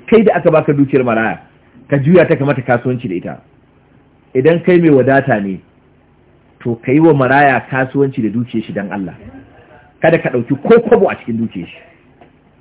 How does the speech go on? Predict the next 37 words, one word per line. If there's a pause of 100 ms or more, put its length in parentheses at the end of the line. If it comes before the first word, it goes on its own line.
(360)
Duk
ribar
da
aka
samu
ka
tara
mashi, (400)
saboda
kana
da
wadata, (360)
baka
da
buƙatar
sai
an
baka
wani
abu
a
ciki. (960)
Amma (100)
idan
kai
talaka
ne, (600)
baka
da
hali, (380)
ga
dukiyar
maraya
an
baka
ka
juya,